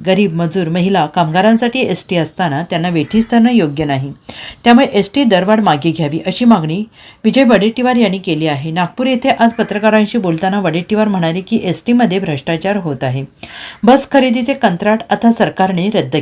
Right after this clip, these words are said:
केलं आहे. एसटी महामंडळात होणाऱ्या भ्रष्टाचाराला सरकार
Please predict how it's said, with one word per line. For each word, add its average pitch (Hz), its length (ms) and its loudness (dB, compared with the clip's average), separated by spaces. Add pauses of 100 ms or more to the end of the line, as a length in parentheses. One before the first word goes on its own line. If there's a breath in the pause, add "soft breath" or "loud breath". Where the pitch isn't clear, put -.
केलं 139 180 -4
आहे. 143 280 -6 (460 soft breath)
एसटी 233 280 4
महामंडळात 226 580 4
होणाऱ्या 185 360 -2
भ्रष्टाचाराला 202 840 -2
सरकार 160 420 -2